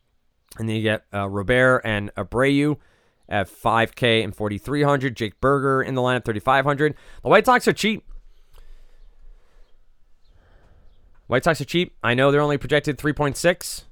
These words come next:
Uh, let's check Valdez's power numbers in his career thus far.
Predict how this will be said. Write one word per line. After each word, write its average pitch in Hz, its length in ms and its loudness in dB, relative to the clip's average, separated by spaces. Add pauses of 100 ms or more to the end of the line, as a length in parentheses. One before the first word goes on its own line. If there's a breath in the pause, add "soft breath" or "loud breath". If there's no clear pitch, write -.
(100)
Uh, 104 260 -2
let's 135 240 -2
check 165 200 -6
Valdez's 113 720 0
power 110 380 -2
numbers 82 680 -8
in 101 180 -10
his 90 260 -10
career 90 680 -8
thus 85 240 -10
far. 147 580 -4